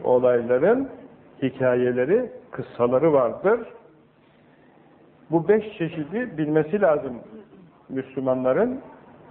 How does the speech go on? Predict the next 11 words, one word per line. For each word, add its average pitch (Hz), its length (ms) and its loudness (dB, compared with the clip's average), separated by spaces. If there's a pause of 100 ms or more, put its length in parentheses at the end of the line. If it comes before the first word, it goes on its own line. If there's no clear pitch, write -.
(120)
"Fa'melu 196 640 -2
bil 156 140 -6
halal." 143 560 2 (540)
Bunları 143 360 -2
bilin, 240 340 -2 (320)
halal 170 520 0 (100)
olanlarını 156 1300 -4 (220)
yapın. 143 560 -2 (920)
Şunu 185 280 -4 (640)
şöyle 165 200 4
yapmanız 156 500 2